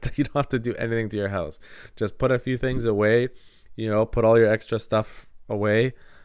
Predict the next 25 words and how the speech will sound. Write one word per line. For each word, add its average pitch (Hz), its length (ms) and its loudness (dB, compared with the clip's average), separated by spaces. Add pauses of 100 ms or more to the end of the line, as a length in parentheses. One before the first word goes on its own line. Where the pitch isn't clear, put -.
(140)
whatever. 107 440 0
I 104 140 2
just, 113 340 -6
the 117 120 -4
house 123 220 0
that 113 120 0
my 107 160 2
clients 98 300 -4
bought 92 360 -2 (460)
a - 60 -18
few 117 180 -6
days 107 240 0
ago 95 160 -2
had, 95 220 0
like, 92 260 -6
Christmas 107 380 -8
decorations 98 560 -6
all 92 180 -2
over 104 180 -2
the 87 80 -4
place, 85 440 -8 (560)
and 92 320 -6
they 92 80 -4
didn't 98 320 -4
care. 85 400 -6